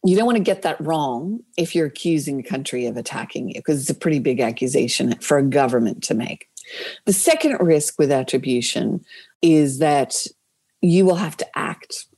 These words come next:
on that. Do you sit by once you're being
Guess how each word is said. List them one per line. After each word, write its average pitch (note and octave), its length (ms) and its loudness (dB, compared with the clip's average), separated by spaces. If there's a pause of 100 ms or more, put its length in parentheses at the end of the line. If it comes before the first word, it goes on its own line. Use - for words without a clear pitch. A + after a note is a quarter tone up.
on B2+ 180 -4
that. - 220 -6 (680)
Do F#3+ 120 6
you F3 200 4
sit D#3+ 340 -2
by G#3 440 4
once D3+ 360 0
you're D#3 100 0
being C3+ 500 -2